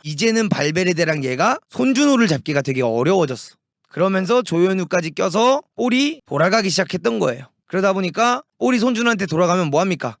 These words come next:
태환이 형이 오버래핑 안 나가지고 일로 오면서 얘를 끌고 와요.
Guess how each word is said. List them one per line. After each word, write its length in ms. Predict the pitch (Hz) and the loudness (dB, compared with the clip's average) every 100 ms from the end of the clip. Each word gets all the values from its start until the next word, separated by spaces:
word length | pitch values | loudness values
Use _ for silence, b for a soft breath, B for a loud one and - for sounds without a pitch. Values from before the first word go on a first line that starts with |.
| _ | _
태환이 260 | 180 233 | -2 0
형이 140 | 226 208 | 0 -2
오버래핑 420 | - 156 196 156 147 | -2 0 0 0 0
안 180 | 123 | 0
나가지고 600 | 170 208 202 151 170 131 - | 0 0 0 0 0 0 -2
일로 260 | - 226 254 | 0 4 4
오면서 640 | 185 170 185 180 220 262 294 | 4 2 2 2 0 0 -2
얘를 220 | 135 151 | -4 -4
끌고 360 | 147 254 277 285 | -4 -4 -2 0
와요. 360 | 165 127 127 | 0 0 -4